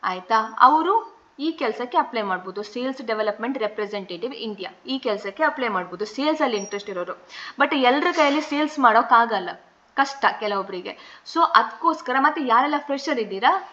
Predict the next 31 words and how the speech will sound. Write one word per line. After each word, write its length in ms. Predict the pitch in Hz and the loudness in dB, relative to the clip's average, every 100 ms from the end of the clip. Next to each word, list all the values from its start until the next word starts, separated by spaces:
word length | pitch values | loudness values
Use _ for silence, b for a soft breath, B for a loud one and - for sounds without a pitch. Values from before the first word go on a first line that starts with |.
| - | 4
ಅವರು 580 | 277 311 415 453 - - | 6 4 0 -2 -8 -10
ಈ 100 | 285 | -8
ಕೆಲಸಕ್ಕೆ 440 | 269 208 208 202 | -4 -6 -6 0
apply 240 | 262 214 240 | 0 0 0
ಮಾಡ್ಬೋದು. 420 | 285 202 185 185 | 0 0 -4 -6
Customer 500 | - 220 269 240 226 | -4 -4 -2 -2 0
Success 420 | 233 214 247 254 - | -2 -4 -4 -4 -2
Associate 500 | 226 226 214 196 - | -2 -2 -2 -6 -8
India. 360 | - 233 190 - - B B - | -8 -8 -8 -12 -16 B B -4
So 140 | 349 | 0
customer 400 | 294 302 311 269 | 0 2 2 2
care 240 | - 208 208 | 0 -4 0
ಥರ 100 | 247 | 0
ಇರುತ್ತೆ 320 | 240 196 185 | 0 -2 -6
ಇದು 120 | 185 | -8
job. 540 | 180 180 175 233 - B B B - | -2 0 4 6 6 B B B 2
ಆ, 180 | 247 240 | 4 4
same 340 | 240 339 262 | 2 -2 0
ನಾನು 140 | 240 | 0
ಹೇಳ್ದಂಗೆ 440 | 247 247 226 208 202 | 0 -2 0 -2 0
ಅಪೋಲೋದಲ್ಲಿ, 800 | - 220 247 233 214 208 202 208 | 0 2 0 -2 0 -2 -2 -8
ಕ್ರೆಡ್ಡಲ್ಲಿ, 720 | - 240 196 202 196 202 220 _ _ _ _ _ _ - | -4 -4 -2 -4 -4 -6 -10 _ _ _ _ _ _ 2
ಅಲ್ಲಿ 320 | 269 320 349 | 4 4 -2
ನಿಮ್ಮನ್ನು 680 | 247 262 262 277 480 494 - _ _ - | -4 0 2 4 4 2 -8 _ _ -12
ಇದ್ 120 | 233 | -2
ಮಾಡ್ತಾರೆ, 360 | 220 196 196 - | 0 0 -2 0
ಅಲ್ಲಿ 260 | 240 285 | 2 2
ನೀವು 280 | 277 262 381 | 0 -2 -2
ಕೆಲಸ 240 | 415 247 233 | -2 -2 0
ಮಾಡ್ಬೇಕಾಗಿರೋದು, 920 | 202 190 208 240 196 180 170 - 202 | 0 -2 -2 -2 -2 -4 -10 -12 -14
ಓಕೆನಾ? 480 | - 220 330 440 | -10 0 4 2